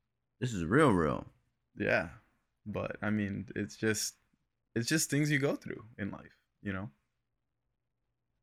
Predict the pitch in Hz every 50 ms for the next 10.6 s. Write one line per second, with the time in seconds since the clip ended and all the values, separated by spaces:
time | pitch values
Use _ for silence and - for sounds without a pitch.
0 | _ - 98 107 110 101 92 87 101 101 101 101 87 80 98 104 107 - 110 104
1 | - - 98 104 107 120 113 107 110 - - 104 107 120 120 110 104 - 110 110
2 | 120 117 - 95 85 78 78 82 85 87 82 87 85 80 104 98 90 82 85 90
3 | 87 85 82 80 78 - - _ _ _ _ _ _ _ _ _ _ _ - 87
4 | 85 85 85 87 90 87 - - 87 82 82 95 107 - - - 131 127 131 131
5 | 127 123 139 143 - - 82 78 76 78 73 - - - _ _ - 82 85 82
6 | 80 76 65 - _ - 85 87 80 85 90 87 85 82 - - - - 82 85
7 | 87 - - - - 85 85 85 90 - - - 95 90 90 87 90 90 87 82
8 | 78 - - 87 82 78 82 80 78 73 85 87 101 107 98 - 113 104 104 -
9 | - - 113 117 117 113 117 117 110 - 85 82 - 87 92 95 - - - -
10 | 104 98 92 90 85 80 78 76 71 67 65 58